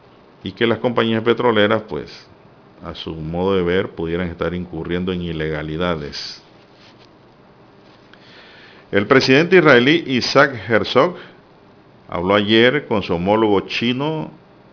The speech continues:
Xi Jinping por primera vez en la historia de las relaciones entre ambos países y abordaron en particular el programa nuclear de Irán,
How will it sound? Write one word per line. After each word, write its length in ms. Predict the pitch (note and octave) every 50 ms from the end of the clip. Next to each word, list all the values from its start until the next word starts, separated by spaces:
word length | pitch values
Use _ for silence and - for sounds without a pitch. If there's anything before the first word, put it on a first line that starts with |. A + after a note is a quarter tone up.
| _ _ -
Xi 200 | - - - A2
Jinping 460 | G#2+ F#2+ F2 - G#2+ G2+ A2+ C#3+ D#3
por 200 | C3+ - A2+ F#2
primera 360 | - F2 E2+ E2 F2+ F#2 F2+ F2+
vez 260 | G2+ A#2 C3 - -
en 120 | - F#2+ E2+
la 60 | E2
historia 480 | E2 - - - B2 B2+ B2 A2 G2+
de 120 | F#2 F2+ E2+
las 120 | E2+ E2
relaciones 680 | D#2+ E2+ D2+ D2+ D#2+ - - G2 G2+ G#2 G#2 G#2 - - -
entre 440 | A2 A2+ A2+ A2+ - A2 G#2+ - - -
ambos 260 | E2+ E2+ E2 D#2+ -
países 600 | - - D#2 D#2 E2 E2 - F2+ E2+ - - - - - - - - - - - - - _ -
y 80 | G#2
abordaron 500 | B2 C#3+ D3 C#3+ B2 A#2+ A#2 A2+ B2 A#2+
en 120 | A#2 G#2+ F2+
particular 600 | G2 F#2 F2+ - E2 D#2 E2+ E2 E2+ F#2 G#2 G#2
el 140 | G#2+ G#2 F#2+
programa 460 | - E2+ E2+ E2 F2 F2+ G2 G2 F#2
nuclear 560 | F2 D#2 - - E2+ F2 F2+ F#2+ G#2 G#2 F#2+
de 120 | F2+ E2+ E2
Irán, 440 | E2 E2+ F2+ G#2 A2 A#2 B2+ C3+